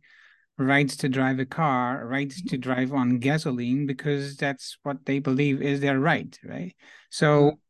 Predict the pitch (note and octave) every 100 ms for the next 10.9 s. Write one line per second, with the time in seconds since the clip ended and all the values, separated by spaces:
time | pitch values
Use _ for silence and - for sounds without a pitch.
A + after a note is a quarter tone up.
0 | _ _ _ _ _ _ _ _ _ _
1 | _ _ _ _ _ _ _ _ _ _
2 | _ _ _ _ _ _ _ _ - -
3 | G3 G#3 G#3 F3 D#3+ D3 E3 D#3 - -
4 | - - _ _ _ _ _ _ _ _
5 | _ _ _ _ - C#3+ C#3 C3+ B2+ -
6 | C3+ D3 - - A#2+ B2 - B2 C3 B2+
7 | A#2+ - A2+ G3 A#3 F3+ E3+ D#3 E3 D3+
8 | C3 B2 C3+ B2+ C3 C3 - - C3+ C3
9 | D3+ C3+ A#2+ A#2+ B2+ C3 B2+ B2+ _ _
10 | _ _ _ _ - C3 B2+ B2